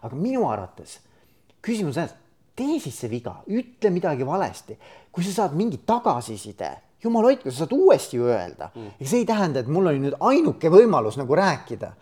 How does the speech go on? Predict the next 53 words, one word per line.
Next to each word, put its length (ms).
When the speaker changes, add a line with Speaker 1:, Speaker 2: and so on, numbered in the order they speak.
Speaker 2:
Mm. 220
Speaker 1:
Mõtle 300
sedasama 400
see 80
Gary 440
Vaynerchuk 580
näiteks. 500
Speaker 2:
Jah. 120
Speaker 1:
Noh, 120
see 160
vend 260
on 140
ju, 140
iga 240
päev 320
teeb 200
mitmeid 760
postitusi. 640
Noh, 100
Speaker 2:
No 60
ta 160
teeb 140
igast 100
Speaker 1:
eri-, 100
Speaker 2:
platvormist 460
Speaker 1:
no 60
ta 80
Speaker 2:
ka, 80
Speaker 1:
teeb 80
Speaker 2:
ta 40
on 60
hull, 80
Speaker 1:
erinevates 420
Speaker 2:
ta 60
on 60
hull, 80
noh, 100
Speaker 1:
platvormides, 480
Speaker 2:
see 80
on 60
Speaker 1:
on 20
ju, 60
Speaker 2:
hull, 80
jah. 80
Speaker 1:
teeb 160
ühest 260
ja 80
samast 400
asjast 300
teeb 100
mitu 400
erinevat 400
postitust. 540